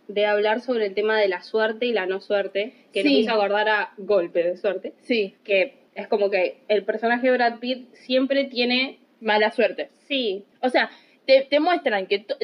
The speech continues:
Speaker 2: a lo largo de toda la película muchas cosas pasan porque el loco tiene mala suerte.
Speaker 1: Ujú.
Speaker 2: Todo el tiempo te remarcan que tiene mala suerte. Hasta, bueno, nada,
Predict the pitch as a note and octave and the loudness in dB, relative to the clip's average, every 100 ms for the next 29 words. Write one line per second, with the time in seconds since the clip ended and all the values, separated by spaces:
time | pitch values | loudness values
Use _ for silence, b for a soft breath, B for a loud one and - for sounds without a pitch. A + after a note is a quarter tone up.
0 | - - G3 G3+ B3+ D4+ D4+ D#4+ E4 E4+ | -10 -2 2 4 4 6 4 4 4 4
1 | E4+ F4+ D4+ D#4 D4 - A#3+ E4+ G4+ F#4+ | 2 -2 0 0 0 2 2 2 0 -4
2 | F#4 F#4+ F#4+ F4 F#4 G#4 G#4 F#4+ C4 B3+ | 0 0 0 0 -2 -2 -2 0 2 2
3 | D4 D4 C#4 C4 B3+ A#3+ A3+ A#3 G#3 F#3+ | 2 2 2 2 4 2 0 0 -2 -2
4 | F3 _ - A3+ A3+ C4+ C#4+ D4+ C#4+ C#4+ | -10 _ -16 -10 0 4 8 6 6 2
5 | C#4 D4 C4+ C4 B3+ B3+ C4+ B3+ G#3+ G#3+ | 2 2 2 0 0 0 -2 -2 0 0
6 | G#3 G3 F#3+ G3+ - F#3 D#3+ - _ - | 0 0 0 0 -4 -6 -8 -20 _ -8
7 | G3 A#3+ - G3+ E3+ E3+ C3 | -2 -2 0 -2 -2 -4 -8